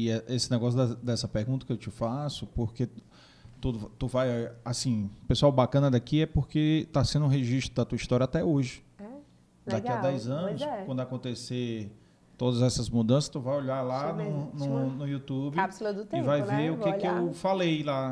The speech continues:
Speaker 1: O que
Speaker 2: É.
Speaker 1: que eu falei lá pro Carlos há dez anos atrás?
Speaker 2: Verdade.
Speaker 1: Ver se materializou, entendeu?
Speaker 2: É, isso é muito
Speaker 1: E,
Speaker 2: legal.
Speaker 1: e essa parte profissional tua é mais difícil agora.
Speaker 2: É.
Speaker 1: Porque pode ser que tenha uma outra no futuro, por exemplo,
Speaker 2: É.
Speaker 1: dá exemplo de um outro convidado,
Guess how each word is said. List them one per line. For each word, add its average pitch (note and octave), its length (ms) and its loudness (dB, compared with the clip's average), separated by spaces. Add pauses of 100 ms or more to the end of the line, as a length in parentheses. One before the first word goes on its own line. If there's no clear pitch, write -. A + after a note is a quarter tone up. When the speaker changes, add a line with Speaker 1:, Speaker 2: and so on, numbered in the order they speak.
(120)
Speaker 1:
O - 40 -6
que - 60 -4
Speaker 2:
É. - 20 -4
Speaker 1:
que A3 80 -6
eu G3 40 -2
falei G3 380 2
lá D#3+ 160 4
pro C#3 100 -2
Carlos C3+ 440 2
há B2+ 100 4
dez B2 260 4
anos A#2+ 200 2
atrás? A#2 680 0 (100)
Speaker 2:
Verdade. - 320 -18
Speaker 1:
Ver B2+ 160 4
se B2 500 4 (180)
materializou, B2 1300 -2
entendeu? A#2+ 420 0
Speaker 2:
É, F3 260 -4
isso E3+ 160 -14
é - 20 -8
muito - 120 -4
Speaker 1:
E, C3+ 120 6
Speaker 2:
legal. D#3+ 360 0 (140)
Speaker 1:
e D3+ 240 6
essa F#3+ 240 6
parte - 320 2
profissional D3+ 760 0
tua F3 300 0
é D#3 40 2
mais C#3+ 180 2
difícil F#3 420 -4
agora. F3+ 540 10 (200)
Speaker 2:
É. E3+ 100 -14
Speaker 1:
Porque D#3+ 140 4
pode F3+ 280 8
ser F#3+ 100 8
que F#3+ 80 -6
tenha F#3+ 240 -2
uma F#3+ 260 2
outra G#3+ 380 2
no G3 140 -2
futuro, F3+ 480 -2
por F3 180 8
exemplo, D#3+ 380 4 (160)
Speaker 2:
É. F3+ 260 -2
Speaker 1:
dá C#3+ 140 8
exemplo F3 280 4
de E3+ 100 2
um F#3 100 4
outro G#3+ 200 6
convidado, E3 720 2